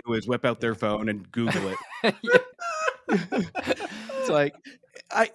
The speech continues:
Speaker 1: I feel like I have another fact checker in the house, because if we're having a conversation, she'll just whip out her phone and then just fact check me. So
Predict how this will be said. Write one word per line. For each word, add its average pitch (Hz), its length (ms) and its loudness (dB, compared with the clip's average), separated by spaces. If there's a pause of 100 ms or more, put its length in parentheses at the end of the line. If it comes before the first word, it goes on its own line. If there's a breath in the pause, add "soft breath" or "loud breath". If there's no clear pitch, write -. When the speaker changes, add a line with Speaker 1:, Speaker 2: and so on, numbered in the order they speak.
(140)
Speaker 1:
I 170 80 6
feel 220 180 0
like 226 140 0
I 196 80 4
have 165 240 4
another 139 320 4
fact - 420 0
checker 113 360 2
in 110 80 2
the 107 100 2
house, 101 300 0
because 117 320 0
if 143 100 0
we're 220 120 4
having 196 220 4
a 135 60 2
conversation, 113 960 -2
she'll 202 220 -2
just 139 200 -2
whip 131 240 0
out 123 160 2
her 113 120 0
phone 104 320 -2
and 104 120 -4
then 107 200 0
just 101 240 -6
fact 95 240 -2
check - 260 -6
me. 92 220 -10 (340 soft breath)
So - 280 0